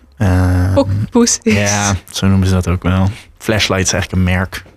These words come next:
Speaker 2: Oh, echt? Ja, maar de Satisfyer is ook eigenlijk een merk.
Speaker 1: Ja, precies, ja. En, ehm, ja, buttplugs ook wel. Ehm, prostaatvibrators.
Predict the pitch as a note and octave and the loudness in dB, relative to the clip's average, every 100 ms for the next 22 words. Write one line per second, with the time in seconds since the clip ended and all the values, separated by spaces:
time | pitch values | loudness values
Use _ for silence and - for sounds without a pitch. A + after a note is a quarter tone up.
0 | _ - - B3+ C4+ D4+ G4 - - - | _ -14 -4 0 0 0 0 0 -2 -2
1 | F3+ F#3+ G3 G3+ A3+ - G#3+ G#3+ - G3 | 0 0 0 0 0 0 0 0 0 0
2 | G#3 A2 F3 E3+ E3 D3+ C#3+ F2 - - | 0 -2 -4 -6 -6 -6 -4 -4 -6 -10
3 | - - - - - - _ _ _ - | -14 -14 -20 -16 -14 -16 _ _ _ -6
4 | F#2 E2+ E2 E2 D#2+ E2 E2 D#2+ - G2 | -4 -4 -4 -4 -4 -6 -6 -8 -6 -4
5 | G#2+ F#2+ A2+ - D#3 - B2 B2+ B2+ B2 | -2 0 -2 0 -2 -2 -2 0 -2 -2
6 | - - - - _ _ _ A2+ G#2+ G#2 | -8 -20 -20 -20 _ _ _ -4 -2 -2
7 | G#2 G#2+ A2 G#2+ A2+ - A2 - G#2 G2+ | -2 -2 -4 -4 -8 -4 -4 -2 -2 -2
8 | G#2+ G2 G2 G#2 A2+ G#2+ - - - | -2 -2 -2 -2 -4 -4 -6 -12 -18